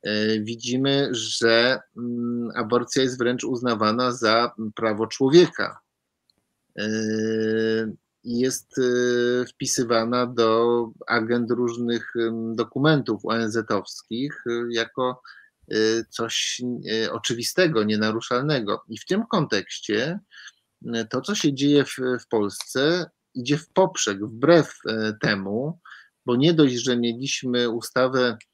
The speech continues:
e, która, czy mamy ustawę, która w, w Europie ze wszystkich, e, najlepiej chroni życie nienarodzonych,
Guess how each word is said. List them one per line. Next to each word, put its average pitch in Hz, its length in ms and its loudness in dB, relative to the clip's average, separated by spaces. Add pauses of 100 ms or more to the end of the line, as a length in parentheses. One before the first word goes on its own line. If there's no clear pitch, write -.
(420)
e, 113 240 -2
która, 113 840 2 (340)
czy 120 120 -6
mamy 156 240 4
ustawę, 110 520 0
która 113 540 2
w, - 300 -16 (440)
w - 40 -6
Europie 120 720 4
ze 113 140 -6
wszystkich, - 580 -10
e, 110 640 0
najlepiej 127 540 2
chroni 110 320 -2
życie 107 280 -6
nienarodzonych, 107 1000 -4